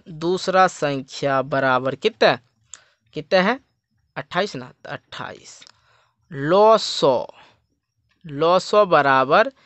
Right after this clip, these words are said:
एक सौ बारह, भाषा में लिख रहे हैं नहीं तो हो जाता, तो मौ सौ बराबर ज्ञात करना। तो मौ सौ बराबर क्या होता है सूत्र,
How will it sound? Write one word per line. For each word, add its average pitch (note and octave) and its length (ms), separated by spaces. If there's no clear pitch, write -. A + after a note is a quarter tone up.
एक D3+ 200
सौ F3 460
बारह, C#3 560
भाषा D3 340
में F3+ 100
लिख D#3 140
रहे F3+ 100
हैं C#4 60
नहीं D#3 100
तो D3+ 140
हो D#3+ 160
जाता, C#3+ 340
तो C3+ 80
मौ F3 360
सौ G#3 320
बराबर C#3+ 580
ज्ञात D3 480
करना। A#2 300
तो C3+ 140
मौ F3 220
सौ G#3+ 180
बराबर G3+ 360
क्या G3+ 160
होता G3 240
है F#3 60
सूत्र, B3+ 380